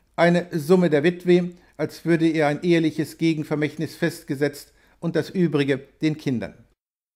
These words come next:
Den Brüdern des Klosters, welche seinetwegen sich in ziemlicher Verlegenheit befanden, kam sein Entschluss sehr zustatten. Ihn aus dem Kloster zurückzuschicken, ihn also der Gerechtigkeit, das heißt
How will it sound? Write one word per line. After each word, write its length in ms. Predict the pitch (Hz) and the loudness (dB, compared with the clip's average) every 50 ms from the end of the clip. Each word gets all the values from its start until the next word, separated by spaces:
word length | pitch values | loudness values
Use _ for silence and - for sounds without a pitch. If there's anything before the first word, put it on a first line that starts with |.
| _ _ _ _ _ _ _ _ _ _ - | _ _ _ _ _ _ _ _ _ _ -2
Den 180 | 170 170 175 | 0 0 0
Brüdern 440 | 170 160 202 262 254 202 160 147 147 | 0 0 2 2 4 4 2 0 0
des 240 | 151 147 - - - | -4 -6 -6 -6 -6
Klosters, 640 | - 170 180 190 185 185 - 170 180 175 180 - - _ - - _ _ _ - | -2 2 2 2 2 0 0 -2 -2 -2 -4 -12 -18 _ -20 -20 _ _ _ -6
welche 340 | 143 160 180 175 175 175 160 | -2 0 0 0 -2 -6 -2
seinetwegen 580 | - 165 165 175 165 - 156 165 165 160 170 | 0 2 2 2 0 -2 0 0 0 0 0
sich 160 | 151 139 131 165 | -4 -4 -4 -6
in 100 | 160 - | -6 -6
ziemlicher 460 | - - 190 185 180 175 165 165 143 | -6 -4 0 0 0 0 0 -2 -6
Verlegenheit 640 | - - 151 147 165 170 156 147 143 139 135 139 - | -2 -2 0 2 2 0 0 0 0 -2 -2 -2 -6
befanden, 500 | 156 - - 156 160 165 160 165 151 147 - _ _ _ _ _ _ _ | -8 -4 0 0 0 0 0 -4 -4 -6 -12 _ _ _ _ _ _ _
kam 280 | - - 170 180 190 190 | -2 2 2 2 2 0
sein 260 | 185 170 165 165 165 | 0 -2 -2 -2 -2
Entschluss 460 | 175 175 175 - - 165 170 170 - | -4 -6 -6 -4 -4 -4 -4 -4 -4
sehr 220 | - 160 156 147 151 | -2 -2 -2 -2 -2
zustatten. 560 | - - 170 - - - 160 151 - - - - _ _ _ _ _ _ _ _ _ _ _ _ _ _ - | -6 -8 -8 -8 -6 -8 -8 -8 -8 -16 -16 -18 _ _ _ _ _ _ _ _ _ _ _ _ _ _ -4
Ihn 180 | 180 175 180 | -2 -2 0
aus 200 | 175 170 156 - | 0 -2 -6 -4
dem 160 | - 165 156 | -6 -6 -6
Kloster 440 | - - 170 180 180 180 - 180 170 | -2 2 2 2 2 2 -2 -4 -4
zurückzuschicken, 960 | 175 - 160 165 196 190 - - 185 175 180 - 185 180 185 185 180 180 - - _ _ _ _ _ _ | -4 -6 -6 -6 -6 -8 -6 -6 -6 -6 -2 -4 -2 0 0 0 0 -2 -8 -14 _ _ _ _ _ _
ihn 160 | - 170 170 | -4 -4 -2
also 320 | - - 175 175 170 170 165 | 2 2 2 2 2 0 -2
der 140 | 151 151 139 | -2 -2 -2
Gerechtigkeit, 1000 | 143 135 143 185 185 185 - 175 - - - - 151 160 196 190 - - - _ _ _ _ _ _ _ - | -2 0 0 -2 -2 -2 -6 -8 -8 -8 -4 -2 0 0 0 -2 -6 -18 -20 _ _ _ _ _ _ _ -10
das 240 | - 127 - - 147 | -10 -10 -6 -2 0
heißt 320 | 135 131 135 - _ _ | 0 0 -2 -8 _ _